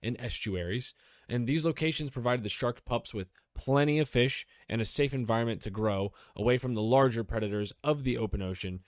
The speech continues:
and offshore zones. Um, and scientists have discovered megalodon nursery habitats in Panama, Maryland, the Canary Islands, and Florida.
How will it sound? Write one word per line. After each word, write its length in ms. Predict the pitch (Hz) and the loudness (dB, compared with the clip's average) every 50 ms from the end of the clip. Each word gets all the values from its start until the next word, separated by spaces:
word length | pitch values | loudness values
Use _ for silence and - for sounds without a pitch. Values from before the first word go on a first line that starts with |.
| _ - | _ -8
and 140 | - 131 - | -6 -6 -6
offshore 460 | - 147 120 110 - - 113 95 92 95 | -6 -6 -8 -8 -6 -6 -4 -4 -4 -2
zones. 480 | 101 117 117 98 85 - - - - _ _ - - _ _ _ | 0 0 0 0 -2 -8 -16 -20 -20 _ _ -20 -20 _ _ _
Um, 280 | - 110 120 120 113 127 | -4 -2 -2 -2 -2 -4
and 180 | 123 117 107 - - | -4 -4 -4 -6 -8
scientists 580 | - - - 160 160 170 180 170 170 160 143 - | -8 -4 0 0 0 0 0 -2 -2 -4 -2 -2
have 120 | 139 120 | -4 -4
discovered 480 | 107 107 - - - 160 165 160 160 135 | -4 -6 -6 0 4 4 4 6 6 4
megalodon 520 | 123 127 151 160 156 131 117 117 113 110 | 6 4 4 6 4 4 4 4 2 2
nursery 320 | 110 117 110 - - 101 101 | 0 0 -2 -2 -2 -4 -4
habitats 500 | 127 160 160 143 - 117 101 101 - 110 | -2 -2 -2 -2 -2 -2 -4 -4 -4 -8
in 120 | 101 98 | -10 -10
Panama, 500 | - - 135 135 147 156 156 156 165 165 - _ _ _ | -6 -4 -4 -2 -2 0 0 0 0 -2 -4 _ _ _
Maryland, 560 | - 110 131 135 139 139 139 139 143 143 131 - _ | -2 2 4 4 4 4 2 2 -2 -4 -6 -10 _
the 60 | - | -10
Canary 400 | - - 117 113 123 131 139 131 | -10 -6 -4 -4 -2 0 0 -2
Islands, 460 | 113 120 127 127 131 143 151 151 - - | -2 -2 -4 -4 -4 -4 -6 -6 -8 -8
and 240 | - 131 135 135 127 | -6 -6 -6 -6 -4
Florida. 380 | - 143 139 123 98 87 82 | -4 -2 -2 -2 -2 -4 -8